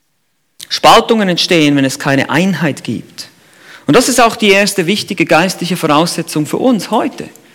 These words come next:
Die Einheit. Haben wir Einheit in unserer Gemeinde? Paulus kümmert sich hier zunächst nicht so sehr um das Ritual. Ich finde das interessant.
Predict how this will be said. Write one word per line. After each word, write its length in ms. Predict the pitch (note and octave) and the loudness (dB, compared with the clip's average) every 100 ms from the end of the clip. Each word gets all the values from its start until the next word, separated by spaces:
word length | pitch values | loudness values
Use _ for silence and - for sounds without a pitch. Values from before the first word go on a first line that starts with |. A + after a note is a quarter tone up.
| - _ - | -20 _ 0
Die 80 | F3+ | 2
Einheit. 680 | G3+ C#4 F3+ - - - - _ _ _ _ _ _ _ | 4 4 2 -4 -10 -20 -20 _ _ _ _ _ _ _
Haben 160 | D#3 G3 | -2 0
wir 120 | G3+ | 2
Einheit 760 | D#3+ A3+ F3+ C#3 - - - - _ _ | 2 4 2 0 -4 -12 -20 -20 _ _
in 140 | D3+ D#3+ | 0 4
unserer 320 | D3 C#3+ C3+ | 4 0 -4
Gemeinde? 520 | C3 C3 B2 A2 - - _ _ _ _ _ | -2 -2 -2 -8 -14 -20 _ _ _ _ _
Paulus 340 | - G3+ A3+ - | 2 4 4 4
kümmert 280 | G#3+ B3+ - | 4 4 2
sich 160 | D#4 | -4
hier 180 | - G3 | 0 0
zunächst 380 | F#3+ F#3 F#3 G#3 | 2 2 2 2
nicht 120 | G#3 | 0
so 120 | F#3 | 0
sehr 240 | E3+ F#3 F3 | 4 4 4
um 100 | D#3+ | 0
das 180 | D3+ | 0
Ritual. 520 | D3+ D3 D3 D#3+ C4 E3+ | -2 -2 2 4 4 2
Ich 100 | - | -2
finde 140 | D3+ | -4
das 100 | D3 | -2
interessant. 720 | E3 D3 D3 D#3 D#3+ G#3 G#3 | -2 -2 -2 2 2 2 -4